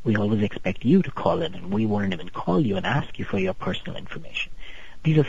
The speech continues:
simple steps, but they actually make a huge difference when it comes to the attack surface that the malware authors have. If users are aware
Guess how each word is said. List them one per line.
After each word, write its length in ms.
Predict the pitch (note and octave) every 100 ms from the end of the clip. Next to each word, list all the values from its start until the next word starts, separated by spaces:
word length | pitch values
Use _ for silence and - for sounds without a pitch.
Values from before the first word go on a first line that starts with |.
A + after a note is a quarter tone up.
| -
simple 280 | F#3 F#3+ F3+
steps, 320 | - D3+ -
but 100 | -
they 80 | A2
actually 260 | B2 - C#3
make 160 | C3+
a 60 | G#2+
huge 460 | - - C#3 C3+
difference 420 | - A#2+ - G2+ - - - - -
when 140 | G#2+
it 100 | G#2+
comes 340 | - A#2 A#2 - - -
to 240 | G#2+ G2+
the 160 | G#2 G2+
attack 400 | G2 - G#2 - -
surface 380 | G2+ G2 F#2
that 260 | - - -
the 200 | G2+ G2 - - -
malware 360 | G#2 F#2+ G2 F#2+
authors 380 | - - F2 E2
have. 260 | - - B2+ - - - - - -
If 160 | A2 - -
users 500 | A2+ A#2+ A#2 G#2+ G#2
are 100 | G2
aware 580 | G2 G#2+ A2+ A2 G#2+